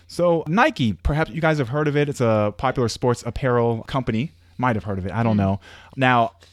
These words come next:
Speaker 1: I haven't heard of the sports apparel company, uh, but I know Nike as the goddess of victory in Greek mythology. So
Speaker 2: Ah,
Speaker 1: that's,
Speaker 2: yes.
Speaker 1: you know, so
Speaker 2: That's
Speaker 1: this is
Speaker 2: clearly
Speaker 1: this
Speaker 2: where you're drawing your, your, uh, education from,
Speaker 1: Yeah.
Speaker 2: your experience from.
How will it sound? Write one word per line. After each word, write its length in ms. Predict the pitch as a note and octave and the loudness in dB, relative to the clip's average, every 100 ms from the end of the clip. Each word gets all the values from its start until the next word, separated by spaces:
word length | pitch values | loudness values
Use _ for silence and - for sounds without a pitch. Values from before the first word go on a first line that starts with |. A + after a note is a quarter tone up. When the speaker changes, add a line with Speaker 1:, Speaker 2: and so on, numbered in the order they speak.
| - | 2
Speaker 1:
I 200 | E3+ G#3 | 4 4
haven't 320 | F3+ F3 E3 | 2 -2 -2
heard 160 | C3+ C#3 | 0 0
of 100 | A#2 | 0
the 80 | A#2 | -2
sports 360 | - C3 B2+ | 0 2 2
apparel 300 | B2 B2+ A#2 | 0 2 2
company, 560 | A2 A#2+ A2 G#2+ G#2 G2+ | 2 -2 0 0 0 0
uh, 260 | G2+ G2 F#2+ | 0 0 0
but 140 | A2+ | -2
I 140 | A2+ B2 | 0 2
know 180 | C3+ A#2+ | 2 2
Nike 360 | A#2 B2 A#2+ | 2 0 -2
as 200 | G#2 A2 | -2 -2
the 80 | A2 | -2
goddess 360 | G#2 G2+ A2+ - | -2 0 0 -2
of 100 | G#2+ | -8
victory 540 | F2+ A2 - D#3 A#3+ _ _ _ - - | -4 -6 -4 -8 -8 _ _ _ -20 -8
in 100 | A#2 | -4
Greek 180 | A#2+ A#2 | -4 -4
mythology. 440 | A2 A2+ A2 F#2+ | -2 0 0 0
So 180 | F#2 B2+ | -2 2
Speaker 2:
Ah, 220 | A2 G2 F#2 | 4 2 2
Speaker 1:
that's, 520 | B2+ F3 - - - | 2 2 -2 -10 -14
Speaker 2:
yes. 80 | - | -8
Speaker 1:
you 100 | C3+ | -2
know, 120 | A#2+ G2+ | -2 -2
so 240 | - A2+ | 0 0
Speaker 2:
That's 40 | A2+ | 0
Speaker 1:
this 120 | D3 | -2
is 60 | - | 0
Speaker 2:
clearly 180 | B3 | 2
Speaker 1:
this 120 | A#3 G#3+ | 2 2
Speaker 2:
where 120 | G#3+ | 0
you're 180 | G#3 G3+ | 0 -2
drawing 460 | G3+ F#3+ F#3 F#3 | 0 2 2 0
your, 480 | F3+ F#3 F3+ F3 E3+ - _ _ _ _ _ _ _ _ - | 2 4 4 2 0 -6 _ _ _ _ _ _ _ _ -12
your, 260 | E3+ F3 E3 | -6 -2 -2
uh, 200 | D#3 D#3 | -2 -4
education 460 | - E3 D#3+ D#3+ E3 | -8 -10 -8 -10 -10
from, 240 | D3+ D3+ D#3 | -10 -8 -8
Speaker 1:
Yeah. 120 | - - | -10 -10
Speaker 2:
your 340 | - D#3+ D3+ - | -8 -8 -8 -10
experience 480 | - - - D3 D#3+ | -14 -14 -12 -12 -12
from. 240 | - E3+ | -12 -12